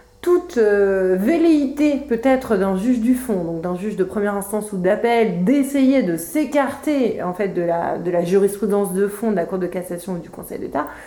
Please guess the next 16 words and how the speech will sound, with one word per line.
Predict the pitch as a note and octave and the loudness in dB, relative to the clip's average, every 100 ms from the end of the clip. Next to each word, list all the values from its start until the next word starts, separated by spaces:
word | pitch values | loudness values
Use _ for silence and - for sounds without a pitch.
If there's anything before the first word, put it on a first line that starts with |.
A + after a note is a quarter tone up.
| - | -8
toutes | - D#4+ | -4 0
ces | A#3 | 2
velléités-là, | F#3 F3+ F3 F#3 A3 D4+ - - | 4 2 0 0 0 0 -6 -6
elles | G3 | -4
sont | - C4 | 0 0
de | F#3 | 0
toute | G#3 | -2
façon | - F3+ G3+ | -4 -4 -6
sanctionnées | F#3+ F3 - F#3+ B3+ | -8 -10 -4 -2 0
parce | - - | -2 -4
que | - - | -2 0
en | A3+ G#3+ | 0 0
appel | F#3+ G#3+ F3+ | 0 0 -2
ou | F3 | -4
en, | F3 | -6
ou, | F#3+ | -6